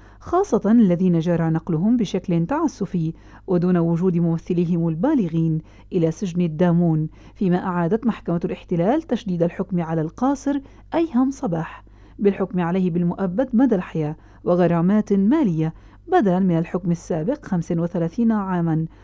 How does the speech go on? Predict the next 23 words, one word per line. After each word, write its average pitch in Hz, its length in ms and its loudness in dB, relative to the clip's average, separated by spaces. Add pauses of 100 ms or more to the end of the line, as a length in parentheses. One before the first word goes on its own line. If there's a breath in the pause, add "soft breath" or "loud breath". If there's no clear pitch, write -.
(140)
والذي 240 360 2
صدر 185 300 0
بحقه 196 600 -2
عندما 185 300 0
اعتقل 185 540 -2 (280 loud breath)
وهو 339 280 4
في 180 180 -2
سن 180 220 2
الرابعة 175 560 0
عشر. 165 500 -6 (1900 soft breath)
كذلك 330 500 4
أصدرت 202 500 2
سلطات 196 340 -2
الاحتلال 202 640 2
مائة 233 220 2
وعشرة 170 460 -2
أوامر 170 560 2
اعتقال 185 680 -2
إداري 220 460 0 (360 soft breath)
بحق - 320 -6
عدد 233 400 2
من 254 240 4
الأسرى 165 480 -4